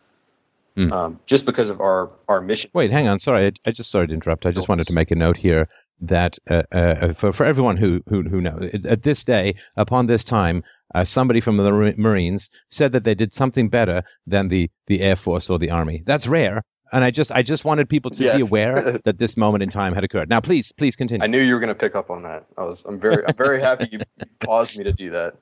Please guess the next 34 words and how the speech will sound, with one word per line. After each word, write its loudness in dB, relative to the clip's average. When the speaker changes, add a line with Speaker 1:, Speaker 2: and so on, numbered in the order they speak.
Speaker 2:
Um, -2
Speaker 1:
Yeah. -2
Speaker 2:
But, 0
but 2
it's -2
different. -4
But -2
we're -4
still 0
out, 2
we're -10
still 0
held 0
to -6
the -6
same -2
rules 0
because -4
we're 2
all 6
under 0
the -2
same -2
government, -2
and -6
I 0
understand 0
that. 0
Uh, -2
it -6
makes 0
our 2
job 0
harder, 0